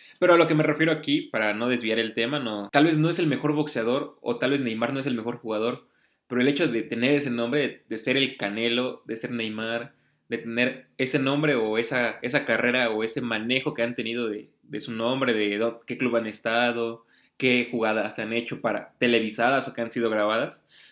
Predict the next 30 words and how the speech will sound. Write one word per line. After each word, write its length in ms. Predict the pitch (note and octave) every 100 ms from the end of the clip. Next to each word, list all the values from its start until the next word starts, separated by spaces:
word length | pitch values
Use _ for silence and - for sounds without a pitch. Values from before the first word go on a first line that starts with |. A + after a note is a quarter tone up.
| _
pues 140 | B2
los 80 | A#2+
hace 140 | C3+
tener 240 | C3 A#2 A#2+
un 160 | B2+
mayor 500 | A#2 G#2+ A2+ A2 - _ _ -
valor. 560 | A2+ A#2 C#3+ D3 - -
Es 80 | C#3+
lo 80 | C#3+
que 60 |
te 140 | B2 A#2+
digo, 260 | C#3+ A#2
existen 380 | G#2 - C3 C#3+
jugadores 280 | B2 A#2 B2
que 60 | -
son 100 | B2
muy, 240 | C3 D#3+
muy 140 | D3+
buenos, 440 | C#3+ C#3+ D3 G#3+ - _ _ _ _ _ -
que 100 | B2+
tal 160 | C#3
vez 160 | C3+ C#3
bajo 300 | A#2 G#2+ A2+
algún 440 | A2 B2 C3+ - - _ _ _ _ _ _
momento 500 | B2+ C#3 D3 D3 C#3
no 140 | C3+ C3+
tuvieron 220 | C3+ C3+
un, 380 | C3 B2+ A#2+ - _
no 120 | B2+ B2
tuvieron 540 | C3 B2+ B2 A#2 A#2